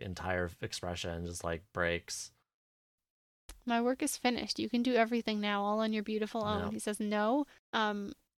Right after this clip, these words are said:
Speaker 2: and this is where the demon hits him, like I mentioned before.
Speaker 1: He hits him with a real, like, the backhand, it sends him flying.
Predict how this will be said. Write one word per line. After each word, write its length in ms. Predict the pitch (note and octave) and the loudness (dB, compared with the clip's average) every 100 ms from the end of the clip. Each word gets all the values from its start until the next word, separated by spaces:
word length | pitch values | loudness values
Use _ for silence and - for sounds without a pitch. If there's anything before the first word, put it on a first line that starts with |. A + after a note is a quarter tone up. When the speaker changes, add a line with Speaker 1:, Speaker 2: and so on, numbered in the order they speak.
| - | -10
Speaker 2:
and 160 | A3 G#3 | -4 -4
this 120 | G3+ | -4
is 140 | - - | -6 -6
where 120 | - | -6
the 80 | - | -4
demon 220 | - G#3+ | -6 -6
hits 180 | A3+ - | -8 -8
him, 80 | A3 | -8
like 200 | A3 A3 | -8 -8
I 40 | |
mentioned 320 | G#3 G#3 - | -8 -8 -8
before. 320 | A#3+ - C4+ B3+ | -8 0 4 6
Speaker 1:
He 40 | |
hits 120 | C3 | 6
him 80 | C3 | 8
with 100 | A#2+ | 8
a 100 | A2+ | 10
real, 320 | A2+ A#2 A2+ | 12 12 12
like, 220 | A2 G#2+ | 10 6
the 60 | A2 | 6
backhand, 460 | G#2 B2 B2 B2+ G#2+ | 10 10 10 6 4
it 60 | G2+ | 4
sends 180 | A#2 | 2
him 80 | G2+ | 2
flying. 680 | E2+ A2+ G#2+ G#2+ G2+ G2 G#2 | 0 2 4 4 4 2 -2